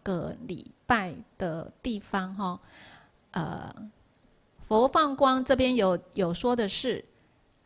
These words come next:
佛放光是用造世，是让我们，呃，见到，可以能够见到，吼。那这边说见，那文殊菩萨说法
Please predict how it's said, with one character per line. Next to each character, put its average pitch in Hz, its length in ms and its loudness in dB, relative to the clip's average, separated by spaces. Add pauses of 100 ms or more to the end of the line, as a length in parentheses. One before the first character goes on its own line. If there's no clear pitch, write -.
(180)
佛 214 180 2
放 277 220 2
光 254 260 6
是 294 380 -2
用 233 400 0 (560)
造 240 320 6
世， - 280 0
是 277 180 0
让 294 440 4
我 185 260 4
们， 170 380 -2 (580)
呃， 185 300 4 (220)
见 247 340 2
到， 190 320 2 (220)
可 - 120 4
以 247 100 2 (520)
能 208 160 2
够 233 160 6
见 196 340 2
到， - 300 -2 (140)
吼。 185 260 -2 (460)
那 190 120 0
这 233 120 0
边 220 100 0
说 226 180 -2 (260)
见， 214 280 0 (480)
那 349 180 2 (600)
文 269 180 8
殊 349 220 2
菩 262 220 2
萨 254 260 4
说 262 400 2
法 - 420 -2